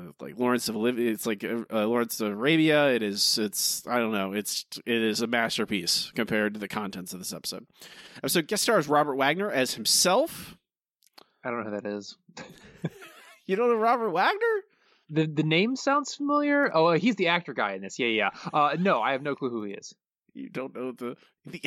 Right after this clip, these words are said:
Speaker 1: <laughs> he's the actor guy in this.
Speaker 2: Sorry, he's the,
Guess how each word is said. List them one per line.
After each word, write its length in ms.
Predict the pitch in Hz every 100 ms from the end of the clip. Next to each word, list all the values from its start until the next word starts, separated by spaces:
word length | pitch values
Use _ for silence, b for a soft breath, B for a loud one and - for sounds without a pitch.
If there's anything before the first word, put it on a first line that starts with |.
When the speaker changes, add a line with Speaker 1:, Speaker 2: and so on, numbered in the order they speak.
| -
Speaker 1:
<laughs> 140 | _ -
he's 500 | 220 - 220 220 196
the 200 | 202 -
actor 500 | - 165 - 196 196 -
guy 320 | 156 147 147
in 140 | 156 170
this. 420 | 170 190 - - _ _ _ _
Speaker 2:
Sorry, 200 | - 143 135
he's 120 | 143
the, 120 | 160